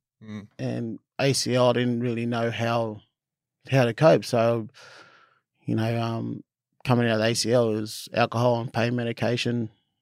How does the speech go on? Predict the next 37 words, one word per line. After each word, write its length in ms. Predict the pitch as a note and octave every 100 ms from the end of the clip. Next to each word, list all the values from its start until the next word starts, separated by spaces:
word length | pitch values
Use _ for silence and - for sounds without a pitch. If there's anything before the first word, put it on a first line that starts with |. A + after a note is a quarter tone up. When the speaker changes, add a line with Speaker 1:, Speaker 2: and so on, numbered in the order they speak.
| _
Speaker 2:
um, 240 | - A#2 A#2
mixed 180 | B2 -
together 300 | G#2+ B2 A2+
is 80 |
not 140 | A2+ A2+
a 100 | G2+ -
great 220 | - G#2+ G2+
mix. 400 | A2+ - - - -
And 160 | A2 A2+
then 160 | A2
it 100 | A2+
took 180 | A2+ C3+
me 80 | A#2+
a 60 | A2+
while 300 | B2 A#2+ A2+
to 200 | A2+ A2 _ _ _ -
wee 200 | A#2+ A#2+
off 220 | B2+ -
it, 160 | F3 -
but 240 | B2 A2 - _ - - - - - _ _ _
yeah, 220 | D#3+ D#3
there 220 | A#2 B2
was 260 | B2 A#2 -
times 340 | - B2+ B2
in, 280 | A#2 A#2+ A2 - _ _ _ _
I 40 | -
was 120 | A2+
going 180 | B2 A#2
to 40 |
rehab 360 | A#2 B2+ B2 B2
and 120 | A#2+
I 80 | A#2
didn't 300 | A2 B2 A#2
really 140 | A#2
wanna 180 | A#2 A2+
be 220 | A2 C3
there. 260 | C#3+ A2+